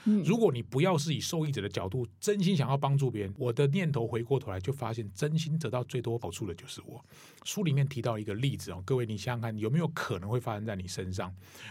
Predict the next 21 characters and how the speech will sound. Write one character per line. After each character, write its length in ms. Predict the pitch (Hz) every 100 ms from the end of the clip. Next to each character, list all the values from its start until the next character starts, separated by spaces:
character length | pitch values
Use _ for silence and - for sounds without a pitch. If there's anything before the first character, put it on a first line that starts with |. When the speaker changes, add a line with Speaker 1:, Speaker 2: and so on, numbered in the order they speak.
| -
Speaker 2:
我 140 | 131
自 120 | 185
己 60 | 185
在 140 | 165
做 160 | 170 156
广 260 | 139 95
播 140 | 98 123
的 60 | 117
时 40 |
候， 60 | 120
二 140 | 160
零 160 | 123 147
二 100 | 143
一 140 | 143
年 180 | 127 104
的 80 | 101
七 280 | - -
月 140 | 135 120
份， 240 | 120 107 92 - - -
疫 120 | 175
情 180 | 156